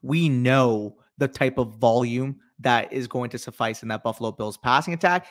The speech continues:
and we know right now, like, I get it. I, I don't mind Jalen Hurts, but listen, eh, he ain't close to Josh Allen. You're talking about offensive insulation to the highest degree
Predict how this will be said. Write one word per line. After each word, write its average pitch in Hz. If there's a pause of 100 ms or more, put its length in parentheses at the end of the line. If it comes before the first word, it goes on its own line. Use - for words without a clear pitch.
(120)
and 139
we 165
know 165
right 143
now, 156
like, 117
I 127
get 127
it. 104
I, -
I -
don't 151
mind 160
Jalen 175
Hurts, 190
but 143
listen, 139
eh, 120
he 160
ain't 165
close 160
to 156
Josh 139
Allen. 120 (320)
You're 170
talking 185
about 143
offensive 185 (100)
insulation 139 (200)
to 165
the 151
highest 151
degree 120